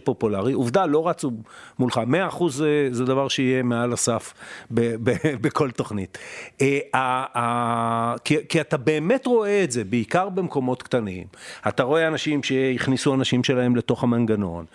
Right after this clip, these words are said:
ואז יש, אה, פחד. אתה רואה תושבים שהם פחות, אה, אתה יודע, ב-,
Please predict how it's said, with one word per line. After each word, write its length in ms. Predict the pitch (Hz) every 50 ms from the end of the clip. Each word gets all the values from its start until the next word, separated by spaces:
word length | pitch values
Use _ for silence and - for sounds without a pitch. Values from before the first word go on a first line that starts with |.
| - - - - - -
ואז 340 | 110 110 120 135 131 113 135
יש, 280 | 139 123 - - -
אה, 300 | 139 127 127 127 123 123 120 - _
פחד. 280 | - 120 - - 120 107
אתה 80 | - 135
רואה 160 | 120 151 190
תושבים 520 | 190 - 208 - - 156 147 196 202 196 - -
שהם 200 | 156 139 135 120 - -
פחות, 520 | - 127 - - 147 175 220 220 - - 156
אה, 200 | 147 135 131 127
אתה 160 | 123 120 - 120
יודע, 200 | 120 131 127 123 110 104
ב-, 80 | 120